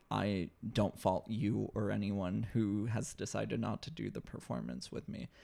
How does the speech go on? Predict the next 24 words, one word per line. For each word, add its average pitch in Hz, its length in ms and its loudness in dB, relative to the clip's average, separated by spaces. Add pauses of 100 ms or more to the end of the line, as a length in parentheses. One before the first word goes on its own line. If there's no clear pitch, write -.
(240)
um, 110 400 2 (180)
because 117 600 0
it 151 100 6
is - 140 4
a 85 60 4
lot. - 360 0
And, 104 300 4
like, 104 260 2
I, 101 300 4 (320)
I 120 100 6
think 117 400 6 (140)
if 107 180 2 (100)
you 107 200 4
were 120 160 6
doing 135 320 2
this 135 140 0
performance, 139 680 2
I 110 80 2
don't 104 280 2 (100)
think 104 220 -2
I 90 60 0
would 107 180 -2
do 82 180 -2
it. - 120 -2